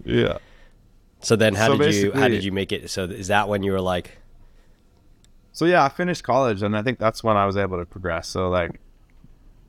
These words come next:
Speaker 1: my college kinda held me back for sure. Just surfing wise, you know, it improved other parts of my life, but surfing wise, it
Speaker 2: Of
Speaker 1: held
Speaker 2: course.
Speaker 1: me back. And then I, like,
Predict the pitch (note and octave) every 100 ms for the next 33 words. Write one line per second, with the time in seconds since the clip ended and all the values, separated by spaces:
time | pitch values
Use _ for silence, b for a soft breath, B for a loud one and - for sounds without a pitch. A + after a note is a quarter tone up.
0 | _ - - - C#3 C#3 - A#2 G#2 G#2
1 | F#2+ E2+ F2 F2+ - F2 - F2 E2+ F2
2 | - - - - - - _ _ _ -
3 | D#3+ - B2 A#2 E2 D#2 D#2+ F2+ - F2+
4 | - G2+ G2+ G2+ B2 F#2 F2+ F2+ - -
5 | - - - - - - - - - -
6 | - G#2 G#2+ G#2+ F2+ F2+ F2 G2+ F#2+ E2+
7 | E2+ D#2 - G2+ G2 G2 F#2+ F#2 F2+ _
8 | - - F#2 F#2 F#2+ F#2+ F2 D#2+ -